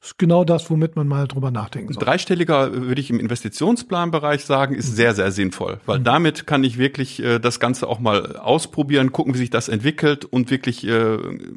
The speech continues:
Speaker 2: schön diesen Bestandteil aufbauen. Ja.
Speaker 1: Mhm. Was ich mich frage bei diesen ganzen Geschichten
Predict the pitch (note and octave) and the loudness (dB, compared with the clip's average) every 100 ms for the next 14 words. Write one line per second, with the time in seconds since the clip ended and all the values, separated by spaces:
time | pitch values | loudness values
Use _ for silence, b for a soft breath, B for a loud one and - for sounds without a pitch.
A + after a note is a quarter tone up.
0 | - - C#3 C#3 C#3 - B B B2+ B2+ | -10 -2 4 4 4 0 B B 2 2
1 | A#2 B2 A2+ G2+ - - - A2 G#2+ C3+ | 2 0 0 0 -2 -4 -10 -8 -6 -4
2 | B2 G#2+ E3 _ _ _ _ B B B | -6 -6 -12 _ _ _ _ B B B
3 | B B B B B B B B _ - | B B B B B B B B _ -8
4 | C#3 A#3 B3+ - - F#3+ G3+ G3+ G3 G3+ | -2 2 2 0 0 2 4 4 4 2
5 | D3 E3+ E3+ D#3+ D3+ D#3 E3+ F3+ E3+ - | 0 2 2 2 0 2 2 0 -2 -2
6 | D#3+ - D#3 | -6 -4 -6